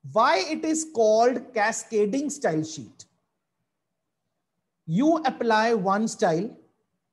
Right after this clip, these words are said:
Later on, you apply one new style.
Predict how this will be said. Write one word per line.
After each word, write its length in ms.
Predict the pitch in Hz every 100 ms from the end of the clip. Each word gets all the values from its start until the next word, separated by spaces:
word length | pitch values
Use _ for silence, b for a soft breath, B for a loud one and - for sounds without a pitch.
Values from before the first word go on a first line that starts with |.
| _ _ _ _ _ _ _ _ _ _ _ _
Later 460 | 170 220 277 359 320
on, 380 | 269 254 277 269
you 400 | 190 185 269 320 311
apply 520 | 302 226 214 214 247
one 400 | 196 214 226 190
new 260 | 208 294
style. 480 | - - 226 214 240